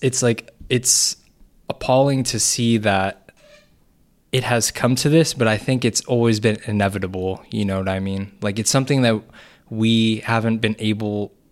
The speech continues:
we're not able to avoid. And I think in terms of talking about the future, I think this is gonna keep continuing to happen until more people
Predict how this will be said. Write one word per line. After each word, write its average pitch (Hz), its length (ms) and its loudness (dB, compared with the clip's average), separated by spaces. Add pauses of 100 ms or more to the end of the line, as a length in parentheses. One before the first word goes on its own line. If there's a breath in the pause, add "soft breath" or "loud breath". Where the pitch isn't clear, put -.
(240)
we're 135 140 2
not 135 200 0
able 117 260 0
to - 140 -8
avoid. 95 640 -6
And 117 140 -2
I 110 80 2
think 113 400 -2 (880 soft breath)
in 131 140 0
terms 117 380 2
of 107 340 0 (720)
talking 135 360 2
about 113 220 2
the 104 80 -8
future, 185 520 0
I 107 80 2
think 120 240 0
this 113 160 -4
is 117 100 -4
gonna 110 180 0
keep - 280 -6
continuing 110 560 0
to 104 100 -8
happen 98 600 -4 (840 soft breath)
until 104 840 -2 (1000 soft breath)
more 123 380 4
people 113 580 -2